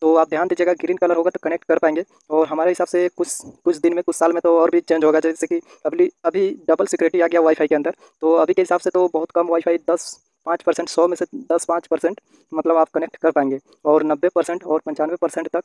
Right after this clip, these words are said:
नहीं कर पाएंगे क्योंकि वाईफाई में डबल सिक्योरिटी आ गया है। और आने वाले टाइम के हिसाब से तो देखा जाए तो और भी मुश्किल है, एक भी वाईफाई नहीं कर पाएंगे। तो देखिए दोस्तों, ये, ये जो application अभी, अभी बताया हूँ आपको, तो इस application में मैं किया हूँ इसलिए बता रहा हूँ। और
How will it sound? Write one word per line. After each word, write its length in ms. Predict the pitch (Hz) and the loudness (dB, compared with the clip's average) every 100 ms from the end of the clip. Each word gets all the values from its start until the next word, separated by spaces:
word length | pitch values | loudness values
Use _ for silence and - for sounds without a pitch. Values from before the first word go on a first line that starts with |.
| - | -4
नहीं 140 | 147 | -6
कर 100 | 151 | -4
पाएंगे 240 | 143 139 135 | -4 -4 -4
क्योंकि 240 | 160 170 | -6 -4
वाईफाई 300 | 175 156 165 156 | -2 -2 -4 -6
में 60 | - | -4
डबल 180 | 151 | -4
सिक्योरिटी 340 | 165 - 147 160 | -4 -4 -4 -2
आ 60 | |
गया 120 | 151 151 | -2 -2
है। 60 | - - - | -6 -20 -4
और 180 | 156 156 | 0 0
आने 160 | 156 175 | 0 -2
वाले 160 | 175 | 0
टाइम 160 | 175 170 | 0 -2
के 80 | 165 | -4
हिसाब 160 | 156 | -6
से 100 | 165 | -6
तो 200 | 170 165 170 _ 139 | -2 -2 -4 _ -6
देखा 160 | 156 | -2
जाए 80 | 170 | -2
तो 160 | 165 165 - _ _ 160 | -2 -2 -6 _ _ 0
और 120 | 165 | 2
भी 80 | 160 | 0
मुश्किल 240 | 156 160 | -2 0
है, 100 | 156 | 0
एक 160 | 160 160 | 0 -2
भी 60 | 160 | -2
वाईफाई 260 | 151 156 | -2 -2
नहीं 100 | 147 | -4
कर 100 | 143 | -2
पाएंगे। 240 | 135 135 135 | -2 -4 -6
तो 460 | _ - 160 165 | _ -10 -2 0
देखिए 200 | 160 - | 0 -2
दोस्तों, 240 | 190 180 190 - _ _ _ _ - | -4 -4 -6 -6 _ _ _ _ -2
ये, 300 | 160 175 190 - | 2 4 2 -2
ये 140 | 160 185 196 - | 0 0 0 -8
जो 160 | 147 170 | 0 0
application 300 | 165 160 180 | 2 0 0
अभी, 140 | 170 | 2
अभी 100 | 170 | 2
बताया 260 | 175 151 165 | 4 4 4
हूँ 60 | 151 | 4
आपको, 180 | - | 0
तो 300 | 117 - - | -4 -6 -6
इस 100 | 170 | -2
application 340 | 175 170 165 170 | -2 -2 -4 -4
में 60 | |
मैं 120 | 170 165 | -4 -4
किया 160 | - 160 | 0 0
हूँ 100 | 165 | 0
इसलिए 200 | 156 156 | -2 -2
बता 180 | 160 151 | 2 2
रहा 100 | 143 | 2
हूँ। 100 | - _ _ | -4 _ _
और 140 | 151 | 0